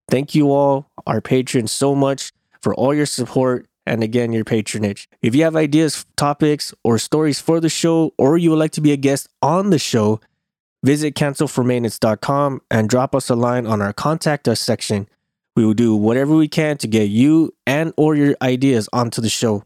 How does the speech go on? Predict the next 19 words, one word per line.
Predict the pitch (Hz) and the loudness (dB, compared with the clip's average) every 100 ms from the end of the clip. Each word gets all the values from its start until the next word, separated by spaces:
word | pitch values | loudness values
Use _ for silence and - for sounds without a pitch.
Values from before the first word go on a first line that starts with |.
| _ - | _ -4
Check | 131 - | -2 0
out | 143 | 0
our | 123 113 | 0 -2
sponsor, | - 139 151 - 160 151 | -2 -2 -2 0 0 0
Rockwell | 117 117 117 113 104 | 2 0 0 -2 0
Time, | - 147 156 147 | -2 -2 -2 -2
for | 120 - | -4 0
all | 156 170 | 0 0
sorts | 156 165 160 - | 0 0 0 -2
of | 107 | -4
outdoors | - 139 135 147 139 143 143 - | 0 -2 -2 0 2 2 0 -2
and | 127 107 | -6 -6
sporting | - 139 135 139 | -2 0 0 0
apparel | 123 - 135 135 | 0 0 0 0
such | 127 110 - | 0 -4 -4
as | 101 | -8
watches, | 101 120 160 - 160 151 - _ _ _ | -2 0 -2 -2 -2 -2 -6 _ _ _
safety-rated | - 156 151 143 135 131 | -4 -2 0 2 2 0
sunglasses, | 143 135 131 131 143 131 | -2 0 0 0 0 -2